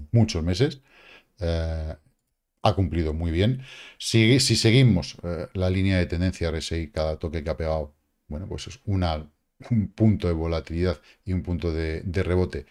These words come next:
súper importante. Aunque veamos inclusive, eh, pues este apoyo a, a este máximo, que es, eh, llegar a esta zona del canal, si lo vemos, eh, en realidad en una medición es un veintitrés por ciento, es una auténtica barbaridad.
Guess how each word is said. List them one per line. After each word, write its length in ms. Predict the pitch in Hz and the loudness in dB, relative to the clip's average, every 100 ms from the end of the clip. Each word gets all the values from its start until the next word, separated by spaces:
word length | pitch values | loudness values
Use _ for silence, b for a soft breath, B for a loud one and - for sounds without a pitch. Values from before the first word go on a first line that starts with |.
| b | b
súper 400 | - - 120 90 | -4 2 4 4
importante. 720 | 80 76 67 92 92 131 131 B B B | 0 -4 -2 -2 2 0 -2 B B B
Aunque 260 | - 110 107 | -2 2 4
veamos 380 | 101 131 156 131 | 6 6 4 2
inclusive, 600 | 120 110 107 117 110 - B - | 2 2 2 4 4 0 B -6
eh, 400 | 90 90 90 - | 0 0 0 -6
pues 260 | - 85 - - | -10 -10 -10 -14
este 240 | 104 87 92 | -12 -4 -2
apoyo 480 | 82 95 90 85 - | 0 2 2 0 -4
a, 320 | 95 90 87 95 | -8 -6 -6 -8
a 40 | |
este 220 | - 87 | -4 -2
máximo, 420 | 90 95 - 82 | 0 -2 -4 -6
que 100 | 78 | -6
es, 200 | 90 - _ - | -6 -8 _ -12
eh, 120 | 92 78 | -12 -6
llegar 260 | 87 87 | -2 -2
a 140 | 90 82 | -2 -4
esta 220 | - - | -8 -8
zona 180 | 90 82 | -6 -6
del 80 | |
canal, 400 | 76 87 104 110 B B B | -4 0 0 0 B B B
si 200 | - 85 | -8 -4
lo 100 | 82 | 0
vemos, 400 | 98 101 - - 92 | 2 2 -2 -8 -10
eh, 140 | 78 | -10
en 120 | 78 | -8
realidad 320 | 80 80 92 - | -6 -2 -4 -2
en 120 | 85 | -4
una 180 | 92 104 | -2 -2
medición 640 | 85 82 76 113 101 - B B B | -2 -4 0 2 2 -2 B B B
es 160 | - - | -8 -2
un 80 | 95 | 0
veintitrés 400 | 87 71 78 - | 0 -2 -8 -8
por 140 | - | -8
ciento, 200 | 87 76 | -10 -8
es 80 | 73 | -4
una 80 | 90 | -4
auténtica 360 | - 82 - | -4 -8 -4
barbaridad. 540 | 82 76 71 69 67 | -4 -2 -6 -6 -8